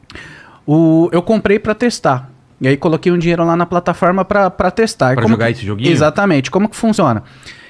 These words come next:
Speaker 1: Eles mandam lá, ó, "Agora,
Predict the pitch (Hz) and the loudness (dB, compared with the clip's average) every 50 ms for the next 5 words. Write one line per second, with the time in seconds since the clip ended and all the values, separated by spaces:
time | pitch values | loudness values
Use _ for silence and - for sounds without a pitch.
0 | - - 180 208 240 208 196 220 220 226 226 226 226 214 190 165 165 185 202 190 | -8 -2 0 0 2 2 2 2 0 0 0 0 0 2 2 2 4 4 2 2
1 | 139 98 - - - _ _ _ _ _ _ _ _ _ _ - - - 156 175 | 0 -2 -4 -10 -18 _ _ _ _ _ _ _ _ _ _ -12 -4 -2 -2 0
2 | 180 165 160 160 165 180 202 240 269 302 | 0 2 2 4 4 4 4 2 0 -2